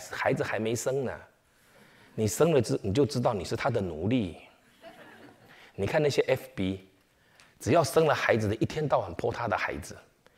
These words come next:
他以前的事业呢，他以前的那个什么呢，都不重要了。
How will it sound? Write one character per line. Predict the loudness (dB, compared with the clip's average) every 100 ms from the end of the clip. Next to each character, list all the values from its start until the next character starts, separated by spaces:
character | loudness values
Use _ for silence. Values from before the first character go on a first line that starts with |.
| _ _
他 | 0
以 | 2
前 | 2 2
的 | 2
事 | 0 0 2
业 | 2 0
呢， | -4 -10 -18 -20 -2
他 | 2
以 | 2
前 | 2
的 | 0
那 | 2
个 | 0
什 | 0
么 | -4
呢， | -2 -4 -6 -8
都 | 0
不 | 0
重 | 2 2
要 | 4
了。 | 4